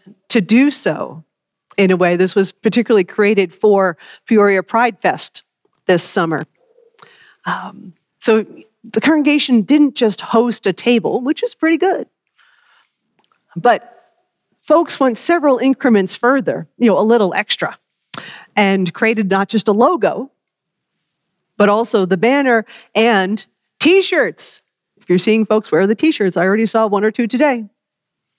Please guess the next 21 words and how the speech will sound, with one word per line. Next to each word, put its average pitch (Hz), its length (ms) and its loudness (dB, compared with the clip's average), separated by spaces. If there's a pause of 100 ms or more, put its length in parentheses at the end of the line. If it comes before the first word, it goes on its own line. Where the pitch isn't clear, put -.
(880)
Welcome 208 440 2 (240)
home 170 500 -2 (240)
in 220 160 2
the 220 80 2
colors 269 720 -2
of 202 220 0
the 196 80 0
progressive 202 760 -2 (360)
pride 240 360 0
flag 170 480 -4 (480)
that 202 160 2
include 202 420 0
brown 220 640 -2
and 170 240 -2
black, 196 480 -2 (300)
but - 80 0
also 202 320 0
pink 262 540 -2
and 175 180 2
light 170 240 -2
blue 240 480 2